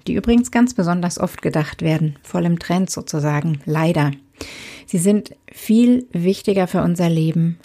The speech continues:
als unser praktischer Alltag. Sie stellen im Unbe-, Unbewussten die Weichen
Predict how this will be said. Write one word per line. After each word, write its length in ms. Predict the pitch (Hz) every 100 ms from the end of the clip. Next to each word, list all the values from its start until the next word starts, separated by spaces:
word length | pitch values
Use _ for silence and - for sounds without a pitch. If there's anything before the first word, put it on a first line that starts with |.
| -
als 220 | 180 175
unser 280 | 170 160 160
praktischer 600 | - 170 165 170 - -
Alltag. 500 | 160 165 - - -
Sie 160 | - 180
stellen 520 | - 165 175 240 247 -
im 160 | - 170
Unbe-, 480 | 175 208 233 214 202 208
Unbewussten 880 | 240 208 160 147 147 - 156 170 - _ _ _ _ -
die 200 | 160 160
Weichen 500 | 151 151 - 180